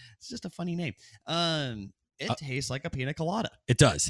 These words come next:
Speaker 2: It
Speaker 1: It
Speaker 2: tastes a lot
Speaker 1: legitimately
Speaker 2: like a
Speaker 1: tastes
Speaker 2: pina
Speaker 1: like a pl-,
Speaker 2: Yeah.
Speaker 1: pina colada.
Speaker 2: They, they, it's definitely more of a coconutty pina colada than a pineapple-y one. You get more of the coconut and the cream right off the bat, and then you get the pineapple at the back end.
Speaker 1: Yeah.
Speaker 2: But it, it is smooth, it is easy, and it,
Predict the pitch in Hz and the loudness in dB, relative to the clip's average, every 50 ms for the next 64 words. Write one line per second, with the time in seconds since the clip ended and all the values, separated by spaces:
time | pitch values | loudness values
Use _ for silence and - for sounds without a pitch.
0 | - _ 113 - - 147 143 139 175 180 127 117 113 107 107 117 113 98 98 95 | 0 _ 0 6 8 8 8 8 6 8 8 8 8 8 8 10 10 8 8 6
1 | 101 101 98 101 90 87 101 92 87 85 - - 147 - - - - - - - | 4 2 2 2 2 4 2 2 2 0 -4 -4 -6 -4 -4 -6 -6 -4 -4 -2
2 | - 127 104 92 78 - - 180 170 - 160 123 143 175 - - 117 135 135 135 | 2 2 2 2 2 0 0 0 -2 -2 -2 -2 -2 -2 -2 6 8 8 8 8
3 | - _ 131 131 135 - - 131 117 - - - 131 135 - - 160 160 156 147 | 8 _ 8 8 8 8 6 4 4 6 4 6 4 6 6 6 4 6 6 6
4 | 143 139 135 123 123 113 - - - - 117 - 123 117 - - 139 135 135 135 | 8 6 8 8 6 4 4 2 2 2 6 8 8 8 8 8 8 8 8 6
5 | 143 151 156 170 160 - - - - 151 139 135 - - 135 127 123 123 127 120 | 6 6 4 4 2 0 -2 2 4 4 4 4 4 4 4 4 4 6 4 4
6 | 107 95 - - - 107 110 117 123 131 147 143 143 139 139 147 156 170 180 - | 2 2 2 2 2 2 2 2 2 4 4 4 4 4 4 2 2 0 0 -4
7 | - - 113 110 120 117 120 120 120 117 110 107 - - - 110 107 - 117 113 | 0 0 4 4 4 4 4 4 4 6 4 2 0 0 -2 0 0 2 0 0
8 | 110 - 104 107 - - - - 110 107 110 113 113 - - 107 110 107 107 101 | 0 2 0 0 0 0 0 2 4 4 4 2 0 -2 0 2 2 2 2 2
9 | - - 98 104 104 82 73 110 107 104 101 - 110 104 - - 92 - - - | 0 0 0 2 0 2 2 2 2 2 2 0 0 0 0 -2 -4 4 4 4
10 | - 107 98 98 - - 101 101 95 - - 87 87 90 92 - 104 110 113 127 | 4 4 -2 4 4 4 4 4 -4 -6 -6 -6 -4 -4 -2 -2 -2 -2 -2 -2
11 | - - 139 131 113 95 95 98 - - 131 151 170 - 127 131 127 117 107 - | -4 -8 -8 -8 -6 -8 -10 -10 -4 2 4 4 6 6 8 8 8 8 8 8
12 | - - - - 120 120 127 135 139 151 151 135 120 113 107 101 95 - - 117 | 8 6 8 10 12 12 12 12 12 12 10 8 6 6 4 4 4 2 2 2
13 | 117 120 117 127 127 127 - - 101 104 104 95 | 2 4 4 4 4 4 4 4 2 2 2 -2